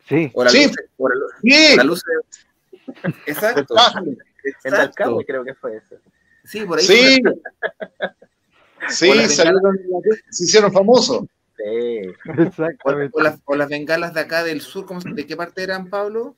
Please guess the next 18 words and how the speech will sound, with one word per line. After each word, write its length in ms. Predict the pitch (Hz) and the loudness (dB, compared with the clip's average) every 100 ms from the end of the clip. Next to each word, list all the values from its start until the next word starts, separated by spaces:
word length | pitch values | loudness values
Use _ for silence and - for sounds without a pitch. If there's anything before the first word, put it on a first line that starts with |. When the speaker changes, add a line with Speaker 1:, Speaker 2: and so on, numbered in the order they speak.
| _ _ _ _ _ _ _ _ _ - | _ _ _ _ _ _ _ _ _ -8
Speaker 1:
Eh, 920 | 131 127 123 120 113 113 107 110 - _ _ - | -4 -2 -2 -4 -4 -4 -4 -6 -10 _ _ -12
no 300 | 117 123 147 | -6 -4 -2
Speaker 4:
San 180 | 160 | 0
Speaker 1:
estoy 40 | 185 185 | 0 0
se-, 40 | 165 | 0
no 80 | 170 | 0
me, 140 | 156 | 0
no 120 | 170 | 0
me 80 | 165 | 0
acuerdo 280 | 151 185 196 | 2 2 2
mucho, 280 | 190 - 131 | 0 -4 -2
pero, 480 | 156 156 151 139 143 | 0 2 2 2 -2
eh, 480 | 147 147 143 147 | 0 2 2 0
eran 180 | 160 170 | 2 2
Speaker 4:
San 60 | 165 | 2
Speaker 1:
una 140 | 165 151 | 0 -2
Speaker 4:
Felipe. 140 | 147 | 0
Speaker 1:
bengala. 260 | 143 175 | 2 2